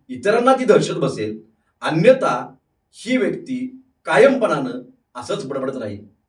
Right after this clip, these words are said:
आणि हे महाराष्ट्राच्या संस्कृतीला अजिबात शोभत नाही. मी या गोष्टीचा निषेध करतो.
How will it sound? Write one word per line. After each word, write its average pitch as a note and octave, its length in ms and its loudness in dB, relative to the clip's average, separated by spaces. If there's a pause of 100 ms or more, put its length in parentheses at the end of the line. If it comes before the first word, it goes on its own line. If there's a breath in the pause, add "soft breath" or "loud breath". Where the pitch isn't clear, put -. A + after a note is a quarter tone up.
(160)
आणि B2+ 160 -2
हे - 420 0 (300 soft breath)
महाराष्ट्राच्या E3+ 640 2
संस्कृतीला B2+ 680 -4 (180)
अजिबात - 500 2 (420)
शोभत A#2+ 380 0
नाही. G#2 300 -4 (340)
मी B2 140 4
या A#2 140 2
गोष्टीचा G#2 460 -6 (260)
निषेध G2+ 440 0
करतो. - 300 -16